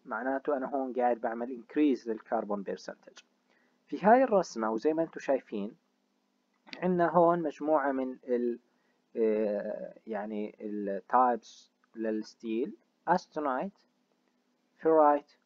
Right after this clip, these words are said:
وفي عندنا هون فيرايت بنرمز له بدلتا، وهون فيرايت بنرمز له بألفا. طبعًا هذه الأنواع من الستيل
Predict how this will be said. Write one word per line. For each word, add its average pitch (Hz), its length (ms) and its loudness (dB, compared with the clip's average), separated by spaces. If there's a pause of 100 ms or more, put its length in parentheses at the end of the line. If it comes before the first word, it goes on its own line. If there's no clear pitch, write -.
(180)
وفي 269 280 2
عندنا 214 320 0
هون 185 420 4 (140)
فيرايت 143 580 2 (180)
بنرمز 123 400 -4
له 117 60 0
بدلتا، 131 480 0
وهون 202 360 0
فيرايت 165 500 2
بنرمز 139 440 -4
له 120 60 2
بألفا. 113 420 -6 (680)
طبعًا 214 400 4
هذه 170 240 2
الأنواع 135 440 -2
من 170 280 -6
الستيل 117 500 -8